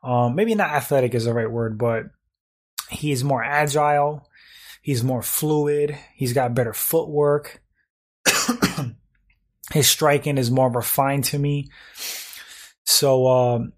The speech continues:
and I think he probably has better cardio and conditioning. So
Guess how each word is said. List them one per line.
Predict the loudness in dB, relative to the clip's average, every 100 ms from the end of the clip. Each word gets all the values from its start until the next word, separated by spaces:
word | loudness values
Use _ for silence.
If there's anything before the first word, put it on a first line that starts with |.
| -6
and | 0
I | 0
think | 0 -2 0
he | -2
probably | 0 2 2 2 0 -2
has | 0 0 0
better | 2 2 0
cardio | 2 2 4 2
and | 0
conditioning. | 0 -2 -2 -2 -4 -4
So | -4 -2 -2 -2 -6